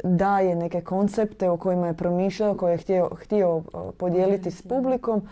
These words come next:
Speaker 1: Zapravo svi oni koji u tom trenutku,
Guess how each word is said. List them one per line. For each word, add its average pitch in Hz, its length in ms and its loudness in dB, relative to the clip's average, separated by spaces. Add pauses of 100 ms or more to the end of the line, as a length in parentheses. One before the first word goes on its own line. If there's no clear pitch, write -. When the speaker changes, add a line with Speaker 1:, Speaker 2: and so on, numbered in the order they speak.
(260)
Speaker 1:
Zapravo 208 520 0
svi 214 260 0
oni 220 220 0
koji 208 180 0
u 196 40 0
tom 196 220 0
trenutku, 185 640 0